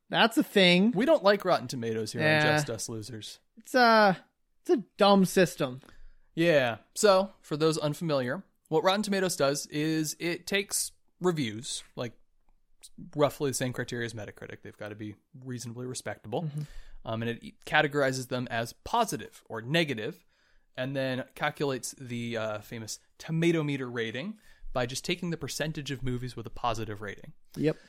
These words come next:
Speaker 2: So, Preston, what problems does this cause?
Speaker 1: Let's say every single person in the world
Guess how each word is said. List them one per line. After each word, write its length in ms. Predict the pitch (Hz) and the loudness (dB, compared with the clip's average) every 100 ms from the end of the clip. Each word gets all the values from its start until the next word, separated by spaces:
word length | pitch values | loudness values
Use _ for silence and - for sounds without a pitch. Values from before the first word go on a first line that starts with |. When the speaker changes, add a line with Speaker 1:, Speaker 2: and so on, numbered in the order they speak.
| - - - - - - - _ _ _ _ - | -20 -20 -20 -20 -20 -20 -20 _ _ _ _ 2
Speaker 2:
So, 160 | 233 | 4
Preston, 420 | 220 233 233 127 - - - | 6 4 2 -2 -6 -20 -4
what 180 | 180 - | -2 2
problems 400 | 185 190 208 151 | 2 4 2 0
does 160 | 135 | -4
this 160 | 123 113 | -8 -6
cause? 420 | 131 110 110 - - - - | -4 -4 -6 -10 -10 -20 -6
Speaker 1:
Let's 160 | 185 - | -2 4
say 240 | 254 226 | 4 4
every 400 | - 180 202 214 | 4 4 6 4
single 360 | 202 196 190 185 | 4 4 4 4
person 340 | 185 180 175 | 6 4 4
in 60 | 185 | 2
the 80 | 170 | 2
world 480 | 151 156 165 180 | 2 4 6 4